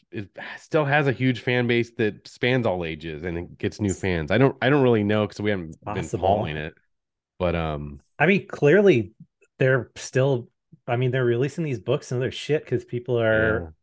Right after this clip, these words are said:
Speaker 2: are buying 'em. I mean, there's still,
Speaker 1: Yeah.
Speaker 2: you know, there's still games coming out. There's, uh, Five Nights at Freddy's Help Wanted,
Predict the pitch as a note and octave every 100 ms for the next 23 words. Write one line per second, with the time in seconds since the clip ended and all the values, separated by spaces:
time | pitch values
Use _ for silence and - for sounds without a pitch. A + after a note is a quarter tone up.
0 | - A2+ G#2+ F#2 F#2 A2 D3+ F2+ G#2 G2+
1 | G#2+ A2 - - B2 C3+ C#3 B2+ B2 -
2 | - - _ _ B2 A#2 A2 A2 - A#2+
3 | C3 A#2+ A#2+ A#2 - B2 A#2 A#2+ A#2+ G2+
4 | F#2+ F2 G#2 F#2+ F#2+ F#2+ - _ _ _
5 | _ - A#2+ A#2 B2 - A2+ G#2+ B2+ A2+
6 | A#2+ A#2 - A#2 G#2 G#2 G2+ A2+ B2+ B2+